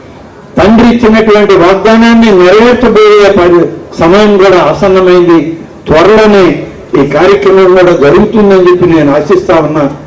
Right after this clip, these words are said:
భగవంతుని సంకల్పం, మీ అందరి యొక్క మంచి ఆలోచన తప్పనిసరిగా ఈ ప్రాంత అభివృద్ధికి మనం ఏమి చేయాలని సంకల్పించినా వాటికి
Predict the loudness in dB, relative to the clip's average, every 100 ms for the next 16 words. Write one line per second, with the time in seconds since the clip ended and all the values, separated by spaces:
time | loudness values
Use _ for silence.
0 | -20 -18 -4 -2 2 2 2 2 2 0
1 | -2 -2 0 0 0 -4 -4 -12 -20 -20
2 | -20 -8 -2 0 2 2 2 2 2 2
3 | 0 0 0 0 0 -2 0 0 0 2
4 | 0 0 0 0 -2 -8 -16 -20 -10 -6
5 | -4 -2 -2 0 2 2 2 2 0 0
6 | 0 0 0 0 0 2 2 2 0 0
7 | -2 -2 -8 -18 -6 -2 0 0 0 2
8 | 0 0 0 2 2 2 0 0 0 0
9 | 0 0 0 0 0 -2 -6 -16 -12 -4
10 | 0 0 0 0